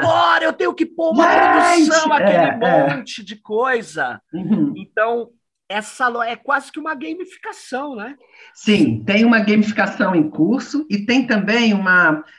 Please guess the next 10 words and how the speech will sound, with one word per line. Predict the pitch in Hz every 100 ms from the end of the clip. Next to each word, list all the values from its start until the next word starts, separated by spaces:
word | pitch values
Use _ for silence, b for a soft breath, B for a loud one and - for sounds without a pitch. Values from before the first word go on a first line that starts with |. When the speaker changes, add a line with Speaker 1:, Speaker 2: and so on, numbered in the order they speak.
| B
Speaker 2:
uma, | 151 160 156 143
dentro | 139 139 180 220 196
dessa | 160 160
cultura | - 147 156 143
promocional, | - 135 123 135 156 185
o | -
principal | 226 - - - 262 -
produto, | 180 160 196 -
eu | 165
sempre | - 220 220 220